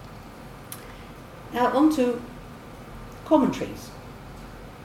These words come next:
Commentaries tend to follow the articles of the treaty. So you'll have a few pages on Article one, Article twenty-seven, Article,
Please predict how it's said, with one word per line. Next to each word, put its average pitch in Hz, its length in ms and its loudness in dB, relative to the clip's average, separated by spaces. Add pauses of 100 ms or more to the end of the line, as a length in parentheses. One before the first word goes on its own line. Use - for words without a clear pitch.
(1700)
Commentaries 269 760 6 (480)
tend 294 280 8
to 220 400 6 (840)
follow 220 360 10
the 190 180 2
articles 170 800 0 (240)
of 156 180 0
the 180 60 -6
treaty. - 400 0 (720)
So 131 180 0
you'll 139 200 0
have 135 280 -2 (140)
a - 20 -10
few 240 200 -4
pages 196 440 2
on 143 80 -2
Article - 460 -2
one, 294 560 6 (580)
Article 170 60 0
twenty-seven, 302 960 4
Article, - 420 -2